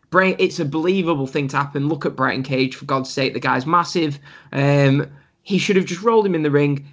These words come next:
hit his move, that's it. That's what Backstage should have told him to do. Um, instead, we just got eight minutes or whatever of awkwardness, the talking, and I'm thinking, "Why is John Morrison talking so much? How much needs to be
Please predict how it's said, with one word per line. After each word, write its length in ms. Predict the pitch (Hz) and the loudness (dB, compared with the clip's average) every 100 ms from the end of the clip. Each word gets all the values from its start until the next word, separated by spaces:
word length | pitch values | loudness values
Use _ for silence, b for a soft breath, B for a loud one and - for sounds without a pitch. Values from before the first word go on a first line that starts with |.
| B | B
hit 240 | - 165 156 | -4 -2 -2
his 120 | 139 | 0
move, 300 | 139 139 131 | 4 4 4
that's 320 | 170 - - | 0 0 -2
it. 220 | 143 135 | -2 0
That's 200 | 170 - | -2 -2
what 200 | 170 113 | -4 -2
Backstage 420 | 147 - - 131 | -4 -4 -4 -4
should 140 | 131 131 | -2 -6
have 100 | 127 | -4
told 220 | 135 127 | -4 -4
him 100 | 120 | -6
to 120 | - | -8
do. 500 | 139 185 170 170 165 B B B _ - | -2 2 4 4 2 B B B _ -2
Um, 400 | 165 156 143 143 | 0 2 0 0
instead, 440 | 196 190 - 220 190 | -2 -2 2 2 2
we 120 | 208 | -4
just 160 | 202 190 | -6 -4
got 180 | - - | -4 0
eight 240 | 220 160 | -2 0
minutes 380 | 208 208 202 - | -2 -2 -2 -4
or 80 | 196 | -2
whatever 340 | 202 202 190 | 2 2 2
of 200 | 196 160 | 0 2
awkwardness, 640 | 196 220 196 208 190 196 190 | 2 0 2 2 2 -2 -6
the 100 | 165 | -10
talking, 520 | - 220 208 214 196 | -4 -2 -2 0 2
and 180 | 214 233 | 4 4
I'm 140 | 247 | 0
thinking, 360 | 262 214 208 190 | -2 -4 -2 0
"Why 140 | 233 | 0
is 140 | 220 | 0
John 200 | - 220 | 0 0
Morrison 460 | 196 196 208 196 147 | 0 0 -2 -4 -4
talking 580 | - 170 170 - 143 139 B B | -2 -2 -2 -2 -4 -4 B B
so 320 | - 175 151 | 2 4 4
much? 200 | 156 - | 2 0
How 200 | 190 214 | 4 4
much 260 | 196 151 170 | 4 -2 -2
needs 240 | 170 151 | -2 -2
to 160 | - | -6
be 100 | 139 | -4